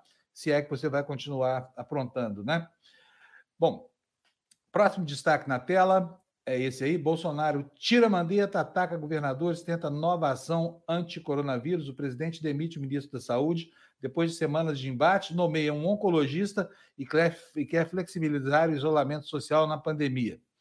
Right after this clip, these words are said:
A matéria diz o seguinte: em pronunciamento ao lado do novo ministro do Palácio do Planalto, Bolsonaro voltou a atacar governadores e prefeitos por ações de isolamento social, como fechamento de comércios, e indicou querer mudanças no rumo das ações do combate ao vírus.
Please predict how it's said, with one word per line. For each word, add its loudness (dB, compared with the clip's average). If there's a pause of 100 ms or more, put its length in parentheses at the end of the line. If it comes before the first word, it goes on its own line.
(580)
A 2
matéria 4
diz 0
o -2
seguinte: -4
em -4
pronunciamento 0
ao 4
lado 4
do -4
novo -4
ministro -4
do -10
Palácio 0
do -20
Planalto, 2
Bolsonaro 0
voltou 2
a 4
atacar 2
governadores -2
e -10
prefeitos -4 (340)
por 2
ações 0
de -6
isolamento 0
social, 0
como -6
fechamento -4
de -20
comércios, -2 (220)
e -6
indicou 0
querer 0
mudanças -2
no -8
rumo -6
das -4
ações -2
do -14
combate 0
ao 0
vírus. -10